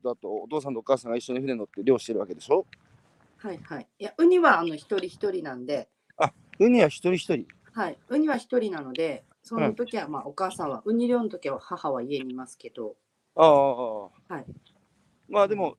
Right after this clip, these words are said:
Speaker 1: いずれ学校行って帰ってきて、海見れば、お父さんとお母さんがそこで、あの、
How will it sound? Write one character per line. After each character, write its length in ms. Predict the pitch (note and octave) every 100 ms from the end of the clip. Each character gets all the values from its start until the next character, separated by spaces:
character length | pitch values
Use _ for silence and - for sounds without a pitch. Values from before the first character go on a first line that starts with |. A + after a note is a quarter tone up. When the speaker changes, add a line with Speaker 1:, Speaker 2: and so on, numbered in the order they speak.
| -
Speaker 1:
い 80 |
ず 100 | E3
れ 260 | F#3 F3+ F3+ -
学 180 | D#3 _
校 240 | E3+ E3+
行 80 | D#3
っ 20 |
て 220 | _ E3+
帰 80 | - E3+
っ 20 |
て 180 | - C#3+
き 80 | -
て、 420 | C3+ B2+ A#2+ - _ _
海 200 | - E3+
見 100 | D3
れ 140 | D3 C3+
ば、 320 | A#2 G2 G2 _ _ - - -
お 60 |
父 100 | C3+
さ 180 | D#3 C#3+
ん 140 | B2 A2
と 160 | A#2
お 20 |
母 140 | - C3
さ 100 | B2+
ん 40 |
が 80 | A2+
そ 100 | A2+
こ 140 | A2+
で、 340 | A#2+ A2+ G#2 - _ _ _ _ _
あ 140 | - A#2+
の、 260 | A2+ G#2+